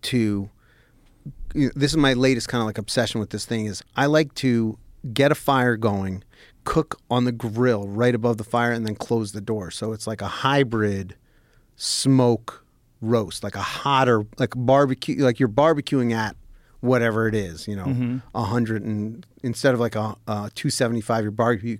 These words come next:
Speaker 1: barbecuing like five fifty for a grilled steak, 'cause you get that
Speaker 2: Right.
Speaker 1: intense smoke flavor, um, but you also get a more even, like, oven heat around the whole thing. Uh, that, that for me is really special.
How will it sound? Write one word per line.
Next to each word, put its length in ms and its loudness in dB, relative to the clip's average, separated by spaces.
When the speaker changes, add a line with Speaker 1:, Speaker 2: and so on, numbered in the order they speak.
Speaker 1:
barbecuing 380 -2
like 120 -10
five 260 -6
fifty 420 -12
for 340 4
a 40 2
grilled 360 2
steak, 500 -8
'cause 140 -4
you 60 -8
get 220 -6
that 120 4
Speaker 2:
Right. 120 0
Speaker 1:
intense 340 2
smoke 320 2
flavor, 460 2
um, 580 2
but 340 2
you 180 4
also 220 2
get 240 2
a 60 0
more 560 2
even, 360 2
like, 260 -4
oven 260 2
heat 400 -4
around 280 0
the 80 0
whole 180 0
thing. 320 -4
Uh, 140 -6
that, 340 0
that 240 0
for 80 -2
me 160 2
is 160 -4
really 320 -4
special. 540 -12